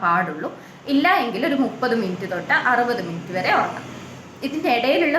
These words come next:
സമയം നമ്മൾ എണീക്കാൻ പാടില്ല. കാരണം നമ്മൾ ഈ ഉച്ചയ്ക്ക് ഉറങ്ങുന്നത് തന്നെ നമ്മുടെ ആ ടയേർഡ്നെസ് പോകാൻ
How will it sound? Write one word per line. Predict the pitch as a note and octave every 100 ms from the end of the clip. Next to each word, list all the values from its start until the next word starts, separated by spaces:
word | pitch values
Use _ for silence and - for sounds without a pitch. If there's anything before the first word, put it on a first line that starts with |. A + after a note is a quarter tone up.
| D#4
സമയം | A3 F#3 F#3+
നമ്മൾ | F#3 F3+ B3 A3+
എണീക്കാൻ | A3 G3+ G#3+ G#3+ F#3+
പാടില്ല. | E3+ E3 - -
കാരണം | A#3 C4 A#3+
നമ്മൾ | A#3 B3+
ഈ | B3 A#3+
ഉച്ചയ്ക്ക് | - C4+ C#4
ഉറങ്ങുന്നത് | G#3+ G#3+ B3 B3 G#3
തന്നെ | G#3+ A3+
നമ്മുടെ | F#3+ G#3
ആ | G#3+ A3+
ടയേർഡ്നെസ് | G3+ F#3+ G#3+ A#3 B3 C#4 G3
പോകാൻ | F#3 F#3